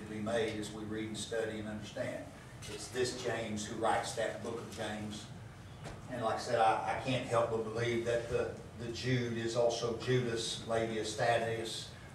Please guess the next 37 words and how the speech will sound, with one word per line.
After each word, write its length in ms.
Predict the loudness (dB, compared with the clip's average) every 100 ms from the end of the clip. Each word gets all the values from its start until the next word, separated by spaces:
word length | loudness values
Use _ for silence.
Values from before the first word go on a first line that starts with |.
| -6
who 80 | 0
writes 320 | 4 2 2
that 240 | 0 0
book 180 | -2 -4
of 140 | -4 -6
Jude. 300 | -4 -4 -4 -10 -12 -14 -14 -12 -12 -10
Again, 140 | -10 -6
that 140 | -2
all 200 | 2 2
makes 220 | 0 -4 -4
sense 300 | -4 -6 -8
to 120 | -6
me. 120 | -6 -6 -10 -14 -14 -14 -12 -12 -10
So 140 | -6 6
that 260 | 10 10
brings 240 | 8 4 2
us 100 | 0
back 360 | 4 4 2
to 160 | 2 2
then 360 | 2 0 -2 -2 -8 2
all 300 | 8 10 10
of 160 | 6 2
the 200 | 0 0 -6 -12 -12 -2
books 380 | 2 2 2 0
of 200 | 0 2
the, 260 | 2 0 -2 -10 -14 2
what 160 | 2
we 80 | 2 2
call 420 | 4 6 4 0 -8 -12 -14 -10
the 100 | -6
New 160 | -4 -4
Testament 680 | -2 2 4 2 -2 -4 -6
then, 320 | -4 -4 -6 -10 -14 -14 -14 -12
apart 400 | -2 4 4 4
from, 200 | -2 -2
you 100 | -2
know, 120 | -4